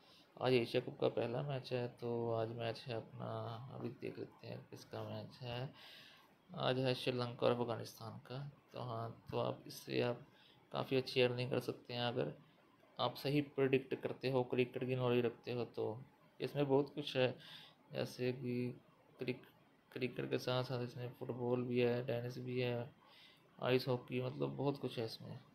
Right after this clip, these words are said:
तो आप अपना mind लगा के, मैं आपको ये बताता हूँ आपको कैसे करना है। मैंने video का link, अपना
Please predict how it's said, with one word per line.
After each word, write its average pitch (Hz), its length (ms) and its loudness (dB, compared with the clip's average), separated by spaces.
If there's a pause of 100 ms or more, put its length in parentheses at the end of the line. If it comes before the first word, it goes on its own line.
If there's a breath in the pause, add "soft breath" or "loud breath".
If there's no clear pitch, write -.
(880 loud breath)
तो 131 140 2
आप 123 440 2 (320)
अपना 127 320 -4
mind 123 280 0
लगा 120 220 4
के, 143 220 -2 (840)
मैं 120 80 -4
आपको 123 280 0 (220)
ये 135 80 0
बताता 127 420 2
हूँ 131 100 -2
आपको 131 220 -2
कैसे 127 280 -2
करना 127 300 -8
है। 123 120 -6 (680 loud breath)
मैंने 131 280 2
video 127 320 2
का 135 120 2
link, 127 320 -2 (800)
अपना 123 300 -8